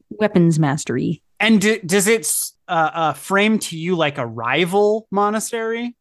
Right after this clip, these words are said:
Speaker 2: Like, would they have any, uh, relationship to Senpo?
Speaker 1: I would think that they'd probably work with them, because considering Senpo were such traitorous fuckfaces that they,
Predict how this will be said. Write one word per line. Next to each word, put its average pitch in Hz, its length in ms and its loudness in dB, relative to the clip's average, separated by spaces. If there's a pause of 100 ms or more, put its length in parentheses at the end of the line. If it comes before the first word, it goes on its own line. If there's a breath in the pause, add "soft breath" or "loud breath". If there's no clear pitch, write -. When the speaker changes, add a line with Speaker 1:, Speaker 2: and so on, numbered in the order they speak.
(180)
Speaker 2:
Like, 165 220 -2
would 160 200 2
they 180 140 2
have 180 240 -2
any, 160 480 0
uh, 143 180 -2
relationship 143 680 -6
to 196 80 -6
Senpo? 208 500 -6 (180)
Speaker 1:
I 269 100 0
would 480 220 2
think 226 220 0
that 220 160 -6
they'd 190 160 0
probably 202 260 0
work 202 300 -4
with 208 160 -2
them, 175 200 0
because 185 440 -6
considering 190 640 -2
Senpo 196 540 0
were 185 220 0
such - 340 -4
traitorous 190 580 -2
fuckfaces 175 1080 -4
that 180 380 0
they, 196 220 2